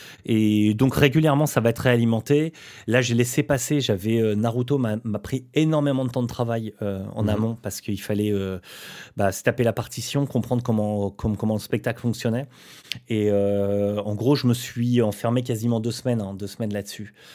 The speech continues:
Speaker 1: Euh, à,
Speaker 2: Ok.
Speaker 1: à, on va dire entre cinq et six heures par jour dessus, à, à travailler sur ce
Speaker 2: À
Speaker 1: genre de
Speaker 2: bosser,
Speaker 1: projet.
Speaker 2: ouais. Ok.
Speaker 1: C'est, c'est assez colossal, mais c'est le pro-, ce type de projet demande ça.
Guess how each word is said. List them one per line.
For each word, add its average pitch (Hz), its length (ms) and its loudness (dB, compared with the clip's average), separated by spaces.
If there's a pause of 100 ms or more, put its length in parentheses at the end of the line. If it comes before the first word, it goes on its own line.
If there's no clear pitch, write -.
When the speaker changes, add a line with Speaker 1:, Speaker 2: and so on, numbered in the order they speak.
(180)
Speaker 1:
Euh, 95 480 -2 (160)
à, 95 340 -6
Speaker 2:
Ok. 104 180 -4
Speaker 1:
à, 92 460 -8 (140)
on 107 60 -8
va 101 80 -4
dire 104 240 -4
entre 110 240 -6
cinq 123 220 -4
et - 20 -6
six 117 180 -6
heures 110 140 0
par 110 120 0
jour 110 160 -2
dessus, 104 380 -6
à, 98 60 -10 (120)
à - 80 -10
travailler 104 300 0
sur 101 180 -4
ce 92 60 -8
Speaker 2:
À - 40 -4
Speaker 1:
genre 101 100 4
de 104 60 4
Speaker 2:
bosser, 98 160 0
Speaker 1:
projet. 110 180 4
Speaker 2:
ouais. 113 80 -2 (240)
Ok. - 140 -8 (100)
Speaker 1:
C'est, - 360 0 (160)
c'est - 220 2
assez 123 200 2
colossal, 143 520 4
mais 123 240 2 (440)
c'est - 360 0
le 123 160 6
pro-, 131 260 6
ce 120 160 -2
type 143 140 -2
de 123 80 4
projet 117 220 2
demande 107 200 0
ça. 131 180 -6